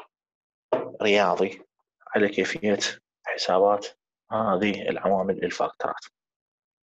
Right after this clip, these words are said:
المثال موجود بالملف البي دي إف اللي منزله لكم مع المحاضرة السابقة.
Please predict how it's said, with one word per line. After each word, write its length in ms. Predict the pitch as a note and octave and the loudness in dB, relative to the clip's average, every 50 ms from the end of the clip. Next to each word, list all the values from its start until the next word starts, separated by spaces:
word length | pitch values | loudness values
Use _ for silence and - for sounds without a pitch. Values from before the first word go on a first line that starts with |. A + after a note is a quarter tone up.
| _ _ _ _ _ _ _ _ _ _ _ _ _ _ _ _ _ _ _ _ _ _ _ _ _ _ _ _ _ _ - | _ _ _ _ _ _ _ _ _ _ _ _ _ _ _ _ _ _ _ _ _ _ _ _ _ _ _ _ _ _ -2
المثال 280 | C3 B2+ A#2 A#2 A2 A2+ | 0 2 4 4 2 2
موجود 360 | G#2+ G2+ F#2+ F#2 - F#2+ F2 | 2 0 0 -2 -4 -8 -2
بالملف 1080 | - F#2 F2+ F2 D#2+ D#2 D#2+ - - - - - - - _ - G#2 G2 - - - F2 | -2 -2 -2 -2 -4 -4 -4 -6 -6 -10 -16 -20 -20 -20 _ -4 -2 -2 -2 -2 -4 -6
البي 180 | D#2+ E2+ E2+ | -4 -4 -4
دي 220 | E2 F2+ - D#2 F2+ | -2 0 2 2 2
إف 220 | - - - - | 2 0 -2 -2
اللي 180 | G2 - - F2 | -2 -4 -4 -4
منزله 320 | F2+ - - - - - | -2 -2 -2 -2 -4 -6
لكم 300 | F2+ - - - E2+ - - _ _ _ - | -6 -4 -4 -4 -6 -6 -6 _ _ _ -6
مع 100 | F2 - | 0 0
المحاضرة 540 | F2+ F2 - - - F#2+ G2 F#2 - - E2 | 0 0 0 -4 -2 0 0 0 0 -2 -2
السابقة. 560 | - - - - C3+ C3+ - - A2+ - - | -4 -4 0 0 0 0 0 -2 -6 -6 -6